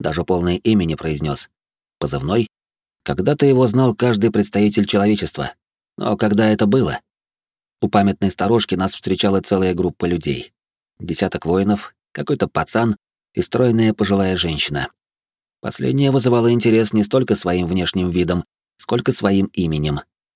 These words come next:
Над головой Дукуны, а это гарантированно была она,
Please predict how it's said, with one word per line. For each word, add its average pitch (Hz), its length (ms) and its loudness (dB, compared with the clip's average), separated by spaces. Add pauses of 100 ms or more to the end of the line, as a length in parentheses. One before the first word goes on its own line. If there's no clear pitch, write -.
(440)
Над 78 120 -4
головой 85 360 2
Дукуны, 104 540 0 (340)
а - 80 -10
это - 220 -4
гарантированно 90 640 0
была 90 240 0
она, 90 340 -2